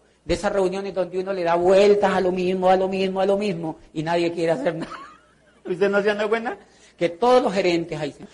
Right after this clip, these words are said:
"¿Por qué no hacemos una estrategia de, ok, ¿tú qué opinas? No, yo creo que no sé qué". Ok, y él habla el de planeación, "Yo creo que yo puedo redactar bien un plan estratégico.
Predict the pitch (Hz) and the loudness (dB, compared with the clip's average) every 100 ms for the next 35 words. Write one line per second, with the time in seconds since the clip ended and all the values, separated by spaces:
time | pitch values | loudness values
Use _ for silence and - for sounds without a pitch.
0 | _ - 233 233 285 339 339 285 277 262 | _ -2 -2 -2 -6 -8 -6 -8 -8 -10
1 | 240 254 233 - 208 202 208 247 339 - | -14 -18 -14 -8 -8 -4 -2 -2 -2 -4
2 | 320 202 - - 233 226 226 - 381 381 | -4 -6 -8 -10 -8 -4 -6 -2 -2 0
3 | 427 349 311 254 170 123 - _ _ _ | -2 -4 -4 -6 -10 -14 -18 _ _ _
4 | _ _ _ _ _ _ 277 208 302 - | _ _ _ _ _ _ -8 -4 -4 -2
5 | 440 415 339 311 302 302 247 240 - 233 | -2 -2 -2 -6 -10 -12 -12 -12 -12 -12
6 | 233 247 - _ - 320 370 339 175 147 | -12 -12 -16 _ -12 -10 -10 -8 -6 -8
7 | 151 147 160 160 151 147 143 135 123 165 | -8 -4 -2 -2 -2 -6 -10 -12 -10 -8
8 | 151 240 233 226 226 202 196 185 185 180 | -8 -8 -4 0 0 -2 -6 -6 -6 -4
9 | 175 170 - 170 156 165 202 196 190 - | -6 -8 -8 -8 -8 -6 -4 -4 -8 -6
10 | 165 160 - - 151 196 170 175 | -6 -8 -14 -14 -12 -14 -14 -14